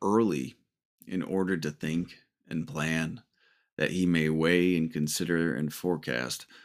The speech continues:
will always manifest greater skill and success in his particular pursuit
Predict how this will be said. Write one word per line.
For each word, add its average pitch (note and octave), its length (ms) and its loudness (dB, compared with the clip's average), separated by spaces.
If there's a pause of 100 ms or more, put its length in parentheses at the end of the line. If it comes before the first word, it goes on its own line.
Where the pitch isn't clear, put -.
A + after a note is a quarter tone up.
(180)
will F2+ 120 0
always A#2 520 10
manifest F#2+ 500 2
greater F#2 300 0
skill G#2+ 560 2
and F2 220 -2
success - 760 -2 (1040)
in G#2 80 2
his A2 200 6
particular F2 560 0
pursuit - 600 -2